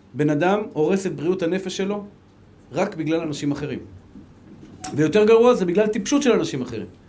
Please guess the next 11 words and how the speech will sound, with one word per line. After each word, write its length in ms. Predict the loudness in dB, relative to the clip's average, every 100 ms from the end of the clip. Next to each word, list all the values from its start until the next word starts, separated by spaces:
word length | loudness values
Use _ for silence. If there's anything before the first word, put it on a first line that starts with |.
| -20 -20 -20 -20 -20 -6
יש 180 | -4 0
אחד 140 | 0
שאמא 260 | 0 2 2
שלו 240 | 2 4
דומיננטית 520 | 4 4 2 0 -4
מדי, 300 | -4 0 0 -2 -10 -14 -6
והיא 120 | 0
כל 140 | 6 6
הזמן 180 | 6 2
יורדת 320 | 2 2 2
עליו, 260 | 0 0